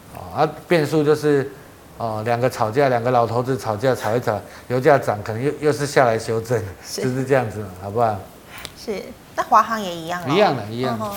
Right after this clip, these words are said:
Speaker 2: 都一样，两只都一样。
Speaker 1: 是，好，老师，那请问这个也是能源股哦，六二四四的茂迪。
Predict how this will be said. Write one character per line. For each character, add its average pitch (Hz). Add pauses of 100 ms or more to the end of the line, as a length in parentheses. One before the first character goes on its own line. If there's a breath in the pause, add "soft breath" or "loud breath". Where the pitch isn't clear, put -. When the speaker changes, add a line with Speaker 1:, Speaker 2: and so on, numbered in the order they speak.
Speaker 2:
都 143
一 123
样， 117
两 117
只 147
都 143
一 120
样。 120 (220)
Speaker 1:
是， - (300)
好， 185
老 226
师， 214
那 330
请 214
问 247
这 240
个 185
也 170
是 247
能 208
源 202
股 185
哦， 156
六 233
二 226
四 220
四 208
的 190
茂 180
迪。 -